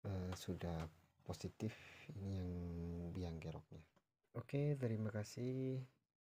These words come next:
eh, sudah menonton video saya. Semoga bermanfaat. Eh, sampai jumpa di video-video selanjutnya mengenai elektronik ya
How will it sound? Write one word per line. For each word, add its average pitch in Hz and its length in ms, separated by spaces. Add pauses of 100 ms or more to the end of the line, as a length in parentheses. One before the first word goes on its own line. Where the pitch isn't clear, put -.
(120)
eh, 104 320
sudah 98 480
menonton 98 400
video 98 240
saya. 104 560
Semoga 90 960
bermanfaat. 87 720 (800)
Eh, 98 400 (640)
sampai 101 320
jumpa 113 400
di 123 80
video-video 101 1120
selanjutnya 95 880 (720)
mengenai 92 800
elektronik 92 800
ya 90 160